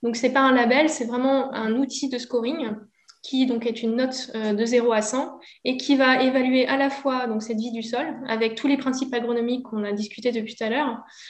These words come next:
euh, mais aussi la réduction des phytosanitaires, l'amélioration de la biodiversité, euh, la formation. Donc, tous les aspects, en fait, qu'on a, dont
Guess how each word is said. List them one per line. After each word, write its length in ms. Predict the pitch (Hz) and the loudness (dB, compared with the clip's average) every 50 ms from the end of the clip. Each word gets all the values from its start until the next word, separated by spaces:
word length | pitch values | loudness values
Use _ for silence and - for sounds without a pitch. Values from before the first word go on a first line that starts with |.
| - - - - | -20 -14 -4 -2
euh, 160 | 233 226 220 220 | 0 2 2 4
mais 200 | 240 269 302 302 | 4 4 4 4
aussi 280 | 302 285 - - 294 | 2 2 0 2 2
la 100 | 269 247 | 2 2
réduction 360 | 240 240 226 - - - 254 | 2 2 0 -2 -4 -4 -2
des 80 | 240 233 | -2 -2
phytosanitaires, 920 | 233 - - - 226 220 - 233 214 214 214 233 247 262 285 294 277 269 - 240 | -4 -6 -8 -6 -6 -4 -4 -2 -2 -2 -2 -2 -2 -2 -2 -2 -4 -6 -4 -2
l'amélioration 640 | 233 247 247 254 247 247 247 240 233 - - 269 | 0 2 2 2 2 0 0 0 -2 -4 -4 -4
de 60 | 247 233 | -2 -2
la 80 | 226 | -2
biodiversité, 960 | 220 226 214 226 220 220 220 214 - - - - - 247 262 285 294 285 - - - - _ _ - | -2 -2 -4 -4 -4 -4 -4 -6 -8 -12 -14 -6 -2 -2 0 0 -2 -2 -6 -12 -18 -20 _ _ -4
euh, 280 | - 208 214 214 214 208 | 0 2 4 4 4 4
la 140 | 220 240 262 | 4 4 4
formation. 600 | 254 - 277 254 233 233 226 - - 277 302 302 | 2 2 0 2 2 0 0 0 0 -2 0 0
Donc, 160 | 262 233 226 | -2 -2 0
tous 120 | - 339 | 2 4
les 160 | 349 359 285 269 | 4 4 4 4
aspects, 260 | 262 262 262 294 277 | 2 2 2 0 0
en 120 | 240 233 | 0 0
fait, 240 | 226 262 247 254 - | 0 -2 -4 -4 -4
qu'on 140 | 247 233 220 | -4 -2 -2
a, 160 | 214 214 214 | -2 -2 -2
dont 140 | 214 220 233 | -4 -4 -4